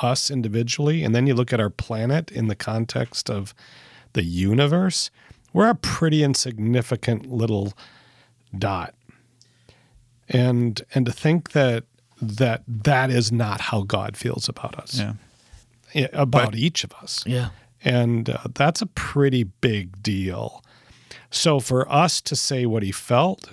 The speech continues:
Speaker 1: um, and I love the fact that you brought in the separation piece, 'cause I don't think we even get what sin has done to our relationship. We don't even get that. So for us to figure that out, because God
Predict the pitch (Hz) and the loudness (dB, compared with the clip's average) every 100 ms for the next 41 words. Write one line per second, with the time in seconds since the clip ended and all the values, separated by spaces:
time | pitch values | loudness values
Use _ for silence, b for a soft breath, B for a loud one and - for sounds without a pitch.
0 | 247 120 117 110 107 107 B B B B | -2 0 2 0 -2 -4 B B B B
1 | - 120 127 127 143 117 113 - 123 - | 0 2 4 4 2 0 -6 -2 -2 -2
2 | 117 110 110 117 104 104 - 110 - 104 | -2 -2 0 0 0 -4 -2 -4 -2 0
3 | 120 127 135 104 - 110 - - 113 - | 0 0 -4 -4 -4 -4 -4 -2 -4 -2
4 | 135 156 165 - 143 120 92 113 123 120 | 0 2 0 0 -2 -2 -2 0 2 2
5 | 107 101 92 98 104 127 - - b b | 0 -4 -4 -4 -2 -4 -8 -12 b b
6 | b b b b b b 123 110 - - | b b b b b b -2 0 -2 -2
7 | 135 113 107 104 107 - - 120 107 - | -2 -2 -4 -4 -6 -8 -2 0 0 -2
8 | - 117 98 101 107 104 - - 107 98 | -4 -4 -4 -6 -6 -8 -6 -6 -4 -4
9 | 98 104 101 101 - - 107 - - 143 | -2 -2 -2 -4 -6 -6 -8 -8 -2 0
10 | 160 175 160 127 104 - 107 - 101 - | 4 4 2 2 0 -2 -2 -4 -10 -10
11 | - B B B B B - - 135 127 | -14 B B B B B -4 0 2 2
12 | 120 - 120 120 139 147 - 131 - - | 0 0 2 4 4 4 0 -6 -6 -2
13 | 131 123 123 117 113 113 117 117 117 - | 0 2 2 4 4 4 2 0 -4 -2
14 | 113 110 104 - 123 123 123 120 | -2 -2 -4 -4 -2 0 0 -2